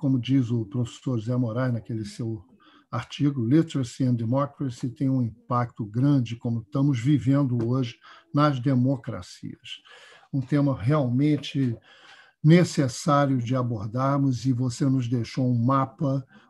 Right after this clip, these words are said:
um roteiro de questões e referências.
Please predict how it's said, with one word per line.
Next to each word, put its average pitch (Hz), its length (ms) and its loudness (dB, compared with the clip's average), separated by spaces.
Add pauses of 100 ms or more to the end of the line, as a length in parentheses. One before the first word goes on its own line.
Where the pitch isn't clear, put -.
um 139 80 0
roteiro 139 720 4
de 113 100 -14
questões 120 720 -2
e 110 40 -6
referências. 95 840 -10